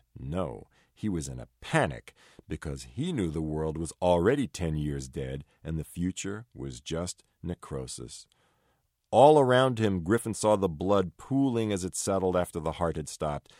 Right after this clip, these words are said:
and he wanted his own private island, and no metaphor of an island. He wanted an atoll in the Pacific, in Tonga or Fiji, forty acres with good soil,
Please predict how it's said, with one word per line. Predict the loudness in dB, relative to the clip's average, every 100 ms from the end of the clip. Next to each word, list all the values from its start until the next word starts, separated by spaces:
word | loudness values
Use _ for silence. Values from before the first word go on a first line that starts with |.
| _ -6
and | 0
he | 2 4
wanted | 6 8 8 6 2
his | 2 2 2
own | 4 6 6 2
private | -2 2 4 4 4
island, | 4 4 0 -4 -6
and | 2 4 4 4
no | 6 6 6
metaphor | 4 6 8 8 4 0 -2
of | -2
an | -4
island. | -4 -6 -8 -10 -14 -20 _ _
He | -6 -2
wanted | 2 2 2 -2
an | -2 0
atoll | 0 2 0 0
in | 0
the | -4
Pacific, | -4 0 -2 -2 -8
in | -10
Tonga | -8 0 0 2 0
or | 2 -2
Fiji, | 0 -2 -2 -4 -8 -10 _ _
forty | -20 0 4 4 6 4
acres | 4 0 -2
with | -4 0
good | 0 0
soil, | 0 2 2 0